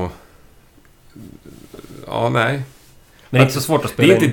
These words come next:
Speaker 2: in.
Speaker 1: det jag tänker jag med liveplatta. Jag är inte ute efter att få liveupplevelsen. Jag är ute efter att få musiken när den är
Speaker 2: Ja.
Speaker 1: live, liksom. Sen vet jag att man kan fuska på liveskivor också.
Speaker 2: Det är mest det man har hört om många liveskivor
Speaker 1: Ja.
Speaker 2: som kallas för live, och så vet man, har
Speaker 1: Ja.
Speaker 2: man fått reda på tjugo senare hur de spelades
Speaker 1: Men
Speaker 2: in.
Speaker 1: just singer-songwriting, det skulle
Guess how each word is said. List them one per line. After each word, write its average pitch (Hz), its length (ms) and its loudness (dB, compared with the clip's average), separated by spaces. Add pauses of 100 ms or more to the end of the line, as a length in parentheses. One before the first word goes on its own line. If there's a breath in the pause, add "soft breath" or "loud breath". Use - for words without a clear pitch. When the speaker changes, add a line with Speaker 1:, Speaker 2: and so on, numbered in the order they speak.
Speaker 2:
in. 170 40 4
Speaker 1:
det 208 60 6
jag 175 120 2
tänker 104 220 -6
jag 151 120 2
med 120 120 -2
liveplatta. 90 500 -4
Jag 92 80 -2
är 123 40 0
inte 139 160 -2
ute 95 180 -4
efter 85 160 -10
att 82 60 -16
få 95 100 -8
liveupplevelsen. 90 920 -6
Jag 120 80 -2
är 156 40 -2
ute 147 100 -4
efter 101 120 -6
att - 60 -18
få 87 80 -8
musiken 80 680 -12 (120)
när - 220 -10
den - 100 -6
är - 40 -4
Speaker 2:
Ja. 127 200 -4
Speaker 1:
live, - 180 -10
liksom. - 200 -20 (100)
Sen 98 160 -8
vet 135 160 4
jag 101 100 -4
att 78 60 -14
man 80 100 -10
kan 80 100 -12
fuska 76 580 -12
på 78 100 -16
liveskivor 71 520 -12
också. - 240 -10
Speaker 2:
Det 117 60 0
är - 20 4
mest 131 260 2
det 160 240 0
man 147 160 4
har 151 80 6
hört 160 280 0
om 139 60 -8
många 135 180 0
liveskivor 127 380 0
Speaker 1:
Ja. 123 40 -2
Speaker 2:
som 123 220 -8
kallas 123 340 -6
för 117 80 -8
live, 107 200 0
och 107 100 -4
så 123 80 -8
vet 120 240 -4
man, 110 100 -6
har 113 80 -2
Speaker 1:
Ja. 110 40 -2
Speaker 2:
man 104 100 -6
fått 113 120 -8
reda 113 160 2
på 113 120 -8
tjugo 113 320 -6
senare 113 320 -2
hur 110 80 -4
de 107 100 -6
spelades 113 560 -12
Speaker 1:
Men 113 240 0
Speaker 2:
in. - 180 -6 (260)
Speaker 1:
just 120 280 -4
singer-songwriting, 110 1040 -2
det - 60 -12
skulle - 220 -14